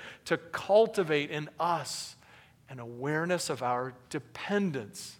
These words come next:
total dependence on God. And he wants us to recognize that he is dependable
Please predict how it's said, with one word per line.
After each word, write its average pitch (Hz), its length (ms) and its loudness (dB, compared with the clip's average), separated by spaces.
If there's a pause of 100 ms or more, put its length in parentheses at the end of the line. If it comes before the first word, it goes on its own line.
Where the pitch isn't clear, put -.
(960)
total 240 520 2
dependence 208 560 0
on 151 220 -4
God. 170 380 0 (520)
And 185 140 4
he 185 100 4
wants 196 400 4
us 240 200 6
to 202 100 4
recognize 175 680 2
that 175 140 2
he 240 280 -2
is 196 180 0
dependable 165 1400 -4